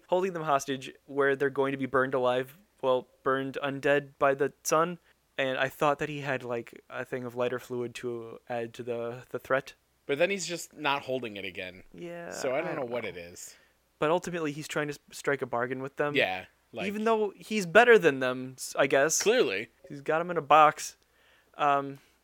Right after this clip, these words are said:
Speaker 1: but he's like, "Yeah, the sun's gonna rise. I'm gonna burn you to death unless you promise to help me. We're gonna kill the turtles." I guess they just agree.
Speaker 2: Basically.
Speaker 1: Under duress.
Speaker 2: Because they went to Shinobi and they're like, "That's the girl turtle." And he's like,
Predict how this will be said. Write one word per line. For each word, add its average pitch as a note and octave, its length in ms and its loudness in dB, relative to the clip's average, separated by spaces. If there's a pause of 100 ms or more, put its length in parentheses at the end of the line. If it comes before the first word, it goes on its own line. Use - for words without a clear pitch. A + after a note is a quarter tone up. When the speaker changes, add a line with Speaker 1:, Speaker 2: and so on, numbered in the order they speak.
Speaker 1:
but D#3+ 80 -8
he's D#3 100 -10
like, D3 240 -2
"Yeah, G3+ 160 4
the F#3 80 2
sun's F3+ 220 0
gonna F3 160 2
rise. E3 240 4
I'm D#3+ 100 -4
gonna D3+ 140 -2
burn D#3 220 4
you D#3 80 -2
to D3 80 -6
death C#3 220 4
unless C3+ 240 -6
you C3+ 60 -10
promise B2 360 -4
to A#2+ 100 -8
help A2+ 180 -8
me. A2+ 200 -16 (300)
We're C3 120 -4
gonna C3+ 200 -2
kill C3+ 280 -4
the B2 100 -4
turtles." - 460 -14 (280)
I C3+ 60 -8
guess C#3 180 0
they C#3+ 200 0
just C#3+ 200 -8
agree. C3 420 -2 (260)
Speaker 2:
Basically. D#3 240 2
Speaker 1:
Under D#3+ 160 4
duress. C#3+ 580 4 (260)
Speaker 2:
Because C#3+ 260 -4
they D#3 100 2
went D#3+ 200 -4
to D3+ 80 -4
Shinobi C3 560 -6
and G#2 140 -10
they're G2+ 100 -10
like, G2+ 240 -10
"That's B2+ 220 -6
the C#3+ 100 -8
girl B2 280 -2
turtle." G2+ 320 -8
And F#2+ 100 -14
he's F#2+ 140 -14
like, F#2+ 180 -10